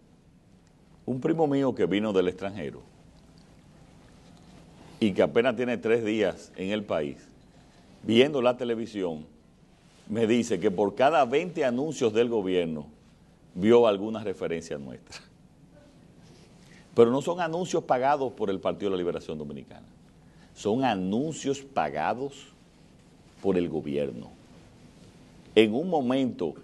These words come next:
de campaña, está el gobierno haciendo publicidad, pagándolo con los dineros de todos a su presidente.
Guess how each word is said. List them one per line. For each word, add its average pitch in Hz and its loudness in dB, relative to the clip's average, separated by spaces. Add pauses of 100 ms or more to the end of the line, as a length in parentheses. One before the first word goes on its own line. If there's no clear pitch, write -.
de 107 2
campaña, 131 -2 (640)
está 117 -2
el 156 0
gobierno 160 -2
haciendo 147 -2
publicidad, 120 0 (340)
pagándolo 131 -2
con 110 -4
los 95 0
dineros 107 -2
de 95 -4
todos 156 -4 (760)
a 107 8
su 110 -10
presidente. 69 -16